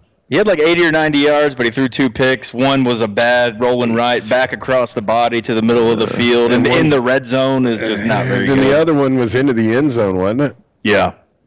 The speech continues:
Speaker 2: I
Speaker 1: I
Speaker 2: mean,
Speaker 1: think so.
Speaker 2: they were both, one was an end zone, and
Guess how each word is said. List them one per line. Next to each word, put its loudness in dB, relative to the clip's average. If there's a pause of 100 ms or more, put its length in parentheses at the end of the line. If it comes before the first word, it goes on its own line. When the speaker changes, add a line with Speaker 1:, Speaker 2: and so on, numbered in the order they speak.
(140)
Speaker 2:
I -6
Speaker 1:
I -4
Speaker 2:
mean, -2
Speaker 1:
think 0
so. -4
Speaker 2:
they 2
were 0
both, 0
one 0
was -2
an 0
end 0
zone, 2
and -4